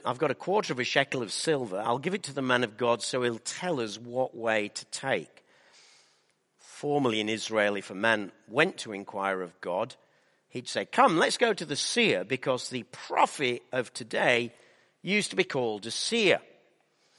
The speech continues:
"Good," Saul said to his servant. "Come on then, let's go." So they set out for the town where the man of God was. And if you want to know what happened to the donkeys, you'll have to read it yourself later.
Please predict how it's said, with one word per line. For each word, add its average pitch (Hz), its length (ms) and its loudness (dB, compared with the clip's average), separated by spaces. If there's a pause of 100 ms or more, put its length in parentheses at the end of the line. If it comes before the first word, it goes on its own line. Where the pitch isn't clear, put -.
(200)
"Good," 339 340 6 (140)
Saul 185 260 4
said 151 300 2
to 151 80 -2
his 127 100 -2
servant. 107 320 -2 (100)
"Come 294 140 8
on 254 140 12
then, 277 280 6
let's 262 380 2
go." 226 340 2 (800)
So 196 400 6
they 143 240 6
set - 460 0
out 127 320 4
for 131 80 -6
the 117 100 -4
town 120 560 2 (440)
where 143 300 4
the 151 120 4
man 131 240 8
of 113 180 0
God 98 300 4
was. 123 500 4
And 104 100 -6
if 107 120 -10
you 113 80 -8
want 147 200 2
to 127 80 -4
know 120 140 2
what 117 220 2
happened 104 240 0
to - 80 -10
the 104 120 -8
donkeys, 110 560 -4
you'll 104 180 -6
have 98 200 -2
to 104 100 -6
read 90 240 -6
it 87 120 -12
yourself 82 480 -12
later. 82 440 -10